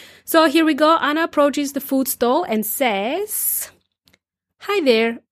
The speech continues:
I'd like a turkey sandwich, extra pickles and no mayo.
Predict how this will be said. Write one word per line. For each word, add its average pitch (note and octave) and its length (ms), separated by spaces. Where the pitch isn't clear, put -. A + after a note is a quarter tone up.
I'd D4+ 140
like B3 460
a A3 240
turkey F#4 380
sandwich, A3+ 920
extra E4+ 320
pickles G#3+ 640
and F#3+ 200
no C4 140
mayo. A#3 480